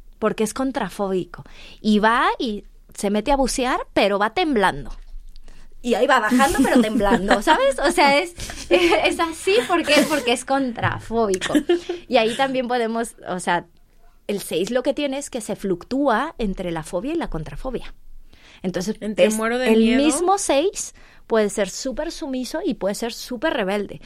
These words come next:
Speaker 1: Puede ser, sí, o sea, es como muy extremo. Es, eh,
Speaker 2: ¿La misma persona que es seis se mueve entre los dos?
Speaker 1: Sí, se mueve entre los dos,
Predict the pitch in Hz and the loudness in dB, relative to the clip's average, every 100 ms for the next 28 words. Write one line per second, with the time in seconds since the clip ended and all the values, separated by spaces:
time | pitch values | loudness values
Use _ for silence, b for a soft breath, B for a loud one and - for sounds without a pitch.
0 | B B 190 208 214 240 214 240 311 320 | B B 0 0 0 -2 -2 -2 0 0
1 | 247 233 - 269 269 233 240 262 285 - | 0 -4 -4 -4 -2 -2 -2 -4 -6 -6
2 | - 208 320 254 - - - 196 196 - | -2 0 0 -4 -8 -14 -10 -8 -8 -6
3 | 220 220 233 240 269 277 247 247 240 240 | -2 -2 0 0 0 0 -2 -2 -2 -2
4 | 240 - 214 214 - - 208 202 214 233 | -2 0 0 -2 -4 -6 -4 -4 -4 -6
5 | 240 233 220 226 349 - - 165 - _ | -8 -8 -8 -12 -14 -8 -2 -2 -4 _
6 | - - - 208 226 269 311 302 277 277 | -20 -4 0 2 2 2 -2 -2 -2 -2